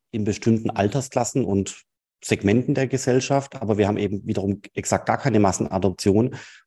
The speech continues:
zum Beispiel bei älteren Leuten. Ja, das heißt, die Massenadoption findet nicht per Land statt,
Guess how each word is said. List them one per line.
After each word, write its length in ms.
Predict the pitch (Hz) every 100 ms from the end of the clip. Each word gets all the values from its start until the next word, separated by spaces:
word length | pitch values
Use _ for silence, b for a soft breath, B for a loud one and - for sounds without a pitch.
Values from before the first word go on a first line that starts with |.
| _
zum 140 | - 95
Beispiel 220 | 98 107
bei 100 | 101
älteren 360 | 113 127 113 92
Leuten. 460 | 90 101 - 87 -
Ja, 80 |
das 160 | 95 104
heißt, 260 | 104 - - _ _ _ _ _ _ -
die 80 |
Massenadoption 640 | 101 107 110 110 110 - 107
findet 220 | 104 104
nicht 220 | 107 - _ _ -
per 200 | - 95
Land 260 | 90 113 127
statt, 340 | - 82